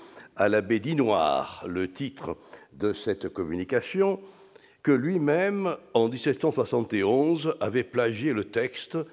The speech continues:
publié en seize cent quatre-vingt-seize par l'abbé Morvan de Bellegarde. Un abbé plagie le titre d'un autre abbé qui a plagié le titre d'un autre abbé. Alors, une grande voix s'est tue.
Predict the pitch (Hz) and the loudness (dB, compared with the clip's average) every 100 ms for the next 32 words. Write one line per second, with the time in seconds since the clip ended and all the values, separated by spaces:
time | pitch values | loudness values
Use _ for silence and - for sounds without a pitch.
0 | - - - 156 135 139 127 123 117 113 | -18 -20 -4 -2 -2 -2 2 2 2 2
1 | 120 - 127 123 - 104 98 95 80 82 | 2 2 0 0 -2 -4 -4 -2 -2 -2
2 | - 127 143 127 143 - - _ 117 107 | -2 0 0 -2 -8 -12 -20 _ -2 0
3 | 104 127 110 90 135 101 98 98 78 73 | 0 0 0 0 0 0 0 0 2 2
4 | 60 57 60 76 78 92 80 104 131 - | 2 -2 -8 -6 -4 -4 -4 -6 -6 -4
5 | 92 73 110 80 - - 131 - 76 82 | -6 -6 -8 -8 -10 -10 -10 -6 -6 -4
6 | 107 - 90 87 123 - - - 90 101 | -4 -4 -4 -4 -8 -10 -14 -6 -4 -2
7 | 85 90 110 80 - 101 104 - - 78 | -4 -4 -6 -6 -6 -10 -10 -12 -4 -2
8 | 76 95 101 - - - - - - - | 0 -2 -6 -10 -10 -10 -12 -18 -20 -20
9 | - - - - - - 131 151 - 104 | -20 -20 -20 -20 -20 0 4 4 2 -12
10 | 123 151 147 113 165 190 139 113 117 180 | -6 2 4 4 4 4 2 0 0 2
11 | 202 - - 110 92 - - 87 - | 0 -2 0 0 -2 -8 -14 -14 -14